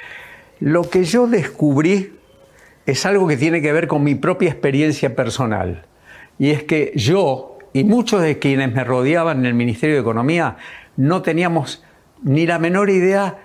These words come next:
de el alud de dificultades que tenía que enfrentar Alfonsín, además de las dificultades económicas. Vivíamos muy en nuestro estrecho círculo,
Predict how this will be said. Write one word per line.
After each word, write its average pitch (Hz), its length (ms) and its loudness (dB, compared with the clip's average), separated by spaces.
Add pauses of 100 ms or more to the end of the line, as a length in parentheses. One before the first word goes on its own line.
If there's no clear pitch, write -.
(120)
de 151 440 -2
el 143 420 -2 (1200)
alud 170 680 2
de 143 180 2
dificultades 147 1000 0
que 151 120 0
tenía 143 380 0
que 139 80 -2
enfrentar 131 520 -2
Alfonsín, 143 600 0
además 147 520 0
de 156 80 0
las 135 120 -2
dificultades 123 580 0
económicas. 98 680 -2 (380)
Vivíamos 180 600 2
muy 214 360 2
en 160 200 0
nuestro 151 520 0
estrecho 185 640 -2
círculo, 98 760 -4